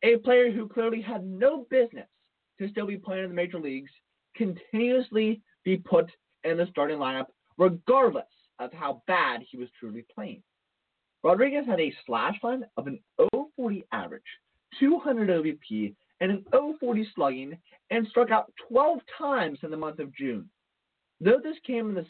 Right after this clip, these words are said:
sam-, small sample size of twelve games and twenty-five at-bats,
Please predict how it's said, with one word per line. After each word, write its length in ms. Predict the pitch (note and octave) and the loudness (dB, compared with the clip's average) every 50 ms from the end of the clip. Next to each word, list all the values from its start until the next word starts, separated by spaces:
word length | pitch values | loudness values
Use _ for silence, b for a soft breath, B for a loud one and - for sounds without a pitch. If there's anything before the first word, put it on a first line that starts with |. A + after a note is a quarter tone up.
| _ _ _ | _ _ _
sam-, 260 | F#3 F3+ F3+ F3+ - _ _ _ _ | -6 -6 -6 -8 -10 _ _ _ _
small 260 | F3 F3 F3+ F3 F3 | -2 0 0 0 0
sample 300 | - D#3+ D#3+ E3 F#3 G3 G3+ | -2 -6 -6 -4 -6 -6 -6
size 260 | - G3 G#3 G#3+ G3+ | -6 -6 -6 -6 -6
of 80 | - - - - - | -8 -12 -16 -4 0
twelve 260 | D#3+ D#3+ D#3+ D#3 D#3 - | 4 4 4 4 2 0
games 280 | C#3 C#3+ D3+ F3 G3+ G3+ | -6 -4 -4 -6 -8 -8
and 120 | C#3+ B2+ | -10 -12
twenty-five 500 | - - D#3+ D#3 D#3+ F3 - - - - | -10 -8 -8 -6 -6 -4 -4 -4 -2 0
at-bats, 540 | A#3+ C4 G#3 - - - - F#3+ G3 G#3 | -2 -2 -2 -2 2 4 4 4 2 0